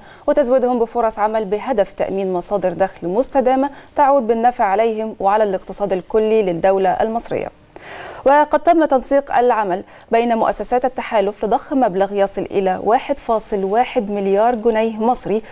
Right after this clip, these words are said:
في صورة مشروعات متنوعة تستهدف قطاع كبير من المواطنين في جميع المحافظات المصرية. وقد تم بالفعل في الأسبوع الأول من الشهر الجاري تسليم عدد مية وخمسين مشروع متكامل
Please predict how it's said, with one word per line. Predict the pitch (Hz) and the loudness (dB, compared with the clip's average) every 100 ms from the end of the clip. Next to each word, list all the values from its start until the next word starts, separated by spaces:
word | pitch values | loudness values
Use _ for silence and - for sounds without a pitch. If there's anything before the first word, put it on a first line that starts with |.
| - | -8
في | - 262 | -2 2
صورة | 330 311 294 | 4 2 2
مشروعات | 254 - 240 233 269 | -2 2 2 4 2
متنوعة | 262 285 294 277 262 185 120 - - - | 0 2 2 4 4 2 -2 -10 -20 -2
تستهدف | 330 302 370 285 277 - | -2 0 0 2 0 -2
قطاع | 247 269 | 2 0
كبير | 247 226 240 269 | 0 -4 0 0
من | 233 240 | 0 0
المواطنين | 240 214 240 262 233 254 | 0 0 -2 -2 -2 -2
في | 269 226 | -2 0
جميع | 208 214 277 | 0 0 2
المحافظات | 269 233 226 220 214 208 220 | 2 0 0 0 2 0 0
المصرية. | 208 233 - 185 95 - _ _ _ _ - - - | -2 -2 -2 -2 -2 -10 _ _ _ _ -20 -20 -2
وقد | 302 339 | 0 0
تم | 330 277 214 196 - - - | 2 0 0 -4 -6 -12 -2
بالفعل | 208 185 226 254 | -2 2 0 0
في | 233 214 | 0 -2
الأسبوع | 165 170 175 233 254 | -2 -4 0 2 2
الأول | 233 220 196 | 2 2 0
من | 185 180 | -2 -8
الشهر | 175 233 220 | -4 -4 -2
الجاري | 196 175 240 277 285 - - | -4 0 2 2 -2 -12 -6
تسليم | - 320 285 302 269 | -2 0 2 4 4
عدد | 247 262 262 | 2 0 0
مية | 247 262 285 | 0 0 2
وخمسين | 294 294 277 269 - 240 247 | 2 0 -2 -4 -2 -2 0
مشروع | 202 - 220 214 | -4 -2 0 0
متكامل | 196 240 311 285 233 202 196 | 0 -2 0 0 0 0 -2